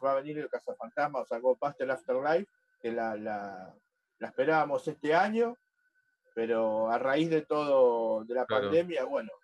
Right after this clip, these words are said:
Speaker 1: se ve que
Speaker 2: Ajá. O
Speaker 1: está
Speaker 2: sea que
Speaker 1: todo
Speaker 2: ahora vie-,
Speaker 1: retrasado.
Speaker 2: viene una, viene una nueva película que un poco va a volver a poner el tema, digamos, le va a volver a,
Speaker 1: Claro.
Speaker 2: de alguna
Speaker 1: Lo, lo,
Speaker 2: forma.
Speaker 1: lo, lo, y sí,
Speaker 2: Claro.
Speaker 1: o sea, eh,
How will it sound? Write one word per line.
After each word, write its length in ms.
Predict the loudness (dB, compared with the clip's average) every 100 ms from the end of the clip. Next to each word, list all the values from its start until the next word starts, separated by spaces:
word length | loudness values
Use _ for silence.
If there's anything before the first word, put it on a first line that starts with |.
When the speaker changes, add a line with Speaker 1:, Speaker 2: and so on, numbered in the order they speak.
| _
Speaker 1:
se 80 | -6
ve 160 | -6
que 100 | -4
Speaker 2:
Ajá. 280 | -4 -4 -8
O 480 | -10 _ _ _ -8
Speaker 1:
está 140 | 2
Speaker 2:
sea 80 | 4
que 60 | 6
Speaker 1:
todo 60 | 6
Speaker 2:
ahora 120 | 6
vie-, 140 | 4
Speaker 1:
retrasado. 320 | 2 2 0 2
Speaker 2:
viene 160 | 4
una, 160 | 4 2
viene 200 | 2 2
una 60 | 4
nueva 160 | 4
película 420 | 4 2 4 2 4
que 360 | 4 4 0 -10 _
un 120 | -4
poco 300 | 0 4 4
va 80 | 4
a 40 | 6
volver 360 | 4 6 4
a 440 | 4 4 4 2 0
poner 280 | 0 2 4
el 300 | 4 2 2
tema, 280 | 2 2 2
digamos, 640 | 2 2 0 -2 -4 -10 -6
le 200 | -4 0
va 120 | 2
a 20 |
volver 260 | 2 6 6
a, 20 |
Speaker 1:
Claro. 240 | 6 4 2 -4
Speaker 2:
de 60 | -4
alguna 180 | -2 0
Speaker 1:
Lo, 180 | 4
lo, 60 | 6
Speaker 2:
forma. 460 | 6 4 4 4 2
Speaker 1:
lo, 140 | -2
lo, 120 | -8 -12 _ _ _
y 100 | -10 -2
sí, 360 | 0 0 -4 -12 _ _ _ _
Speaker 2:
Claro. 200 | 2 4
Speaker 1:
o 40 |
sea, 240 | 4 4 2 -4 _ _
eh, 180 | -2 -2